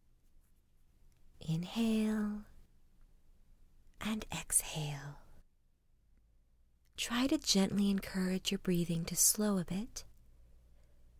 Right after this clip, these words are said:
Perhaps internally count to four. And let your breath rest within your lungs for a beat.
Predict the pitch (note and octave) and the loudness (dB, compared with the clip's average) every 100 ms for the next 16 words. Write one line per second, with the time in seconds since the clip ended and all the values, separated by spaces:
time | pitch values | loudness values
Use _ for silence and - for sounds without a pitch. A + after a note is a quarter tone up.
0 | - - - - A3 G3+ G3+ G3 - - | -20 -20 -20 -10 -6 -4 -4 2 2 4
1 | F3 F3 - F3 F3 F#3+ G#3 - F#3 G3 | 2 -2 0 2 2 2 0 -2 -4 -4
2 | - G3+ - G3 G3 G#3 C4 - - - | -4 -4 -2 0 0 -2 -6 -14 -20 -20
3 | - - - - _ - - - _ _ | -20 -20 -20 -20 _ -20 -20 -20 _ _
4 | _ - - - G3 G3+ G3+ - G#3+ - | _ -20 -20 -6 -2 0 0 -2 -4 -2
5 | F3 - G3 G3+ G#3 - - - F#3+ A3+ | -2 -2 0 0 2 0 0 -2 -2 2
6 | B3 C#4 C#4 B3 A3+ A3 - - G#3+ - | 2 4 4 4 4 4 2 2 -4 -2
7 | G#3+ A3+ - | -4 -4 -10